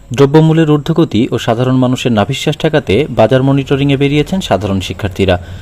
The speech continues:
পরিচ্ছন্নতা অভিযানের পর এবার সাভারে বিভিন্ন বাজার মনিটরিং করছেন তারা। শনিবার দশ আগস্ট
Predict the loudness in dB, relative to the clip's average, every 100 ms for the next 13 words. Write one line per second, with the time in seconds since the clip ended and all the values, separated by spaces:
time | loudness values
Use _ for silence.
0 | -14 -2 0 0 0 0 0 0 0 0
1 | 2 4 4 4 0 0 0 0 -2 0
2 | 2 2 0 -6 -2 0 2 0 2 2
3 | 2 2 0 -2 -2 -2 -2 -6 -4 -2
4 | 0 -2 -4 -14 -20 -20 -20 -20 -20 -20
5 | -4 2 4 4 2 2 2 2 4 2
6 | 4 2